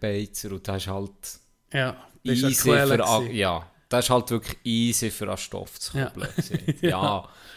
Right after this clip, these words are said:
Speaker 1: Sonst hast du vielleicht weniger. Und dann,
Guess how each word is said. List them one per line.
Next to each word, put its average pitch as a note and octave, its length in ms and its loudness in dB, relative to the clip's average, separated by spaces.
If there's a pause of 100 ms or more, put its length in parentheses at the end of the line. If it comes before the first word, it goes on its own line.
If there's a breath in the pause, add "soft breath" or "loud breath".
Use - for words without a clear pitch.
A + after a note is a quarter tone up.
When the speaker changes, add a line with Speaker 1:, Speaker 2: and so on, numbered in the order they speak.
(340 loud breath)
Speaker 1:
Sonst B2 280 0
hast B2 100 -2
du - 60 -4
vielleicht A#2 260 0
weniger. A2+ 340 -2 (360 loud breath)
Und A2+ 120 -6
dann, E3 440 6